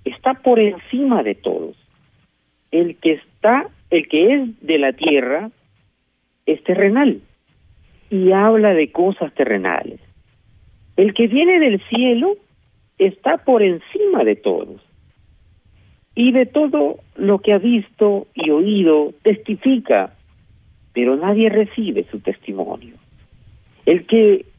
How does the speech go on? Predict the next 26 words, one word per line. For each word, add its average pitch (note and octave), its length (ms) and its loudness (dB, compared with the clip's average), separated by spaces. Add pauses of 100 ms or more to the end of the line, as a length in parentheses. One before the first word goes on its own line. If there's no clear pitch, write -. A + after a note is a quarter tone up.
recibe B3+ 580 0
su A#3 80 -8
testimonio, G#3 720 0
ese B3+ 500 2
atestigua B2 1000 -4 (640)
que A3 160 2
Dios D4 380 2
es G#3+ 180 -2
veraz, - 460 -4 (1160)
porque D3+ 380 0
aquel C#4 480 0 (120)
a D#3 160 -4
quien D#3 360 -2
Dios A#3 280 0
envió G3+ 720 0
la C#3+ 260 -2
palabra, D3+ 880 -2 (340)
las B2+ 220 -6
palabras D#3+ 560 -2
de A#2 100 0
Dios C#3 220 -2 (100)
habla, B2 500 -4 (920)
pues F#3+ 320 4
Dios D4+ 360 0 (520)
no G3+ 360 0
da A#3+ 400 -2